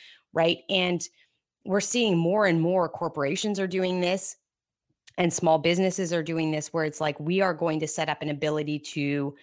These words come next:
have a scholarship program," or, "We're gonna set up an ability for additional, like, we're gonna do a whole staff day, and they're all gonna be at this nonprofit that is super close to our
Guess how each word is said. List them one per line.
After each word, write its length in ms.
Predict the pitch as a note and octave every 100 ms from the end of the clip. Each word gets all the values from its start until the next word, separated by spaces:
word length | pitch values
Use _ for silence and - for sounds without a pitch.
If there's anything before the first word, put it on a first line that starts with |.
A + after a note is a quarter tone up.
| - _ _
have 580 | - C#3 C#3 C#3+ C#3+ - _
a 60 | F3
scholarship 580 | - D#4 C4 D#3 - -
program," 460 | D3+ C3 B2 - -
or, 140 | E3+
"We're 200 | D3+ D#3+
gonna 220 | D#3 E3+
set 200 | E3 E3+
up 100 | E3
an 80 | D#3
ability 480 | D#3 D3+ D#3 D#3 D3+
for 580 | D3 D#3+ D3+ D3 D3 C#3+ - - _
additional, 580 | E3 D#3+ F3 - F3 E3
like, 160 | D#3+ D3+ - _
we're 220 | D3 D3
gonna 220 | C#3+ D3+
do 300 | D3 D3+ D#3 -
a 80 |
whole 200 | C#3+ D#3
staff 480 | E3 - A3+ G#3 G3
day, 260 | - C#3 -
and 160 | C#3+
they're 160 | D3 D3
all 220 | - D3+
gonna 220 | D#3+ E3
be 200 | D3+ D#3+
at 160 | D3+ D3
this 240 | D#3 D3+
nonprofit 720 | D#3+ C#3+ D3 C#3+ C#3+ C3 A2 -
that 100 | C#3+
is 200 | D3 -
super 280 | F#3+ F3+ D#3
close 260 | D#3+ D3
to 140 | - D3+
our 320 | C#3+ C#3 C#3+